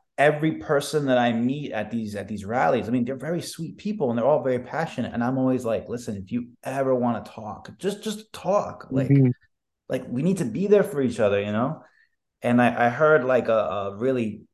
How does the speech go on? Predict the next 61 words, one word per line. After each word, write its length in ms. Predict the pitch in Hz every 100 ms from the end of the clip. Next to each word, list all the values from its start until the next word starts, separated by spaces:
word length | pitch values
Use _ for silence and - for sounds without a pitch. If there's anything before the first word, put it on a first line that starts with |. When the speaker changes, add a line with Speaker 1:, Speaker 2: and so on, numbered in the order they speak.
| -
Speaker 1:
ugly 320 | 135 120 120
rumor 400 | 113 131 120 110
recently 560 | 104 107 - - 107 104
today 380 | - 104 107 98
that, 160 | 104
like, 140 | 107 107
"Oh, 260 | 131 139 120
there's 180 | 123 107
this 160 | 113
guy 380 | 92 147 147 143
out 260 | 143 135 -
there." 220 | 135 123
I 40 | 120
mean, 120 | 120
I 80 | 113
don't 140 | 156
know 100 | 135
if 60 | 123
it's 100 | 117
pertaining 360 | - 139 127 107
to 60 |
me 260 | 101 123 117
'cause 200 | 107 87
that's 260 | 98 104 -
not 180 | 117 110
the 60 |
vibe 240 | 92 113 104
I 120 | 110
give 160 | 101 90
out, 240 | 87 -
but 140 | - 101
it's 160 | -
like, 220 | 110 95 -
"Oh, 200 | 151 139
there's 160 | 131
this 100 | 120
guy 240 | 117 143 143
out 200 | 131 -
there 140 | 139
trying 200 | 123 143 127
to, 40 |
like, 180 | 120 110
just 180 | 120 -
hit 140 | 139
on 220 | 127 120
girls 320 | 113 135 127 113
and 80 | 120
sliding 380 | - 127 123
in 140 | 120 110
D 140 | 123
Ms." 400 | 131 127 113 104 -
I'm 60 | 127
like, 160 | 113 104
"That 160 | 117
shit 180 | - 139
ain't 160 | 123 120
me," 120 | 160
you 200 | 110 110
know? 240 | 120 135 208
<laughs> 40 |
But, 280 | 123 113